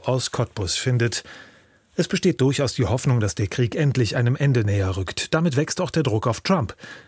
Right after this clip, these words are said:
Sollten die Verhandlungen scheitern, müsste er nämlich Farbe bekennen und die gegenüber Russland angedrohten Sanktionen auch in Kraft setzen, wenn er sich weiter als starker Präsident positionieren will." Die Nürnberger Nachrichten melden Zweifel an.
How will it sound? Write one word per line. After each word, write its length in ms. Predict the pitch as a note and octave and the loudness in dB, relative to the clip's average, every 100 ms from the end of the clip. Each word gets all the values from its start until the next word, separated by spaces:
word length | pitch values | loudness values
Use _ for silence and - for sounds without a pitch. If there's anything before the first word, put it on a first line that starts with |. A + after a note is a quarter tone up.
| - | -2
Sollten 260 | A#2+ A2 | -2 0
die 80 | A2 | 0
Verhandlungen 560 | G#2 G#2+ D3+ A#2+ A2+ G2+ | 0 2 2 2 0 0
scheitern, 560 | - A#2 A#2 - F3+ | 0 0 0 2 4
müsste 300 | F3 F3+ - | 4 4 0
er 260 | E3+ A#2 G2+ | 0 2 2
nämlich 360 | A2 C3 D3+ - | 2 2 0 0
Farbe 400 | B2 C3+ C#3 B2 | 0 2 4 2
bekennen 500 | B2+ C3+ C3 B2 - - - - | 2 2 4 4 2 -8 -12 0
und 160 | C#3 | 2
die 100 | F#3 | 4
gegenüber 420 | D3 B2+ E3 A2+ G#2 | 2 2 2 0 0
Russland 520 | E3 - B2 A2 - | 0 0 0 0 0
angedrohten 560 | D3+ B2+ G#2 C3 C3 | 2 2 0 0 0
Sanktionen 680 | A2 A2 G#2+ - F#3 C3+ F#2 - | 2 0 0 0 2 0 -2 0
auch 260 | A2+ C#3+ | 0 0
in 200 | - D3+ | -2 -2
Kraft 280 | - F#3+ - | 0 -2 0
setzen, 440 | B2+ - B2 G2+ | 0 2 0 0
wenn 180 | G2+ B2 | 2 0
er 160 | E3+ F3 | 2 2
sich 380 | G3 F#3+ - G#2 | 2 0 -2 -2
weiter 440 | G2+ G#2+ C3 A#2+ - - - | -2 0 0 -2 -6 -20 -4
als 180 | E3+ - | -2 0
starker 360 | - G#2 - | 0 -2 -2
Präsident 560 | - D3 D3 C3 G#2 - | -4 -2 0 0 0 0
positionieren 720 | A#2 G#2+ G2+ A2+ A2+ G#2+ G#2 | 0 0 0 2 2 2 0
will." 200 | G2 F2 - _ _ _ _ - - - - - - | -2 -4 -8 _ _ _ _ -20 -20 -20 -20 -20 -2
Die 60 | B2 | 2
Nürnberger 400 | A#2+ G#2+ A2 A2+ | 2 2 2 2
Nachrichten 520 | A2+ G2+ B2 - C3+ | 2 0 -2 2 2
melden 280 | A#2+ B2+ B2+ | 4 2 0
Zweifel 420 | - C#3 D3 C3+ | 0 -2 0 0
an. 260 | C3+ A2+ | 2 0